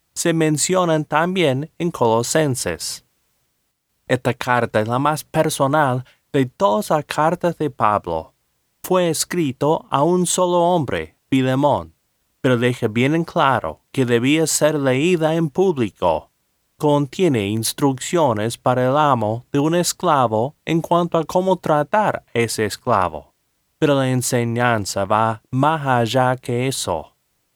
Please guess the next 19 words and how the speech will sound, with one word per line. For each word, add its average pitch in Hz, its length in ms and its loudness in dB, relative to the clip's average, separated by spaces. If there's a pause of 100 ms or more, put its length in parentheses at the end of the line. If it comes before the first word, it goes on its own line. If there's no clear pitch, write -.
(180)
Filemón 143 600 2
nos 139 240 2
enseña 107 840 -2
en 92 140 -6
cuanto 135 420 0
a 107 100 2
perdón, 123 680 0 (560)
en 143 180 0
cuanto 196 400 -2
al 123 200 4
amor 131 280 0
fraternal. 131 880 -2 (520)
Aunque 143 260 0
la 131 240 0
carta 101 520 -2
no 123 200 0
condena 127 840 0
la 139 180 2
esclavitud, 143 800 -2